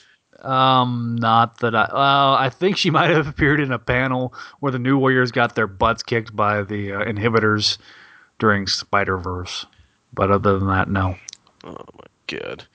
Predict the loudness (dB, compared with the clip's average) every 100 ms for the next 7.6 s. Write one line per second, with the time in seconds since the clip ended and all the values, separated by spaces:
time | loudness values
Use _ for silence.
0 | _ -20 -20 -4 0 2 4 2 2 2
1 | 2 0 0 0 2 0 0 -8 -8 -6
2 | -6 -10 -8 -6 0 2 4 2 2 0
3 | 0 0 2 2 2 0 0 -4 -4 -4
4 | -8 -20 _ -20 -16 -16 -2 2 2 2
5 | 0 0 -2 0 0 -2 -2 0 2 2
6 | 0 0 2 2 0 -4 -4 -4 -6 -4
7 | -4 -2 -4 -2 0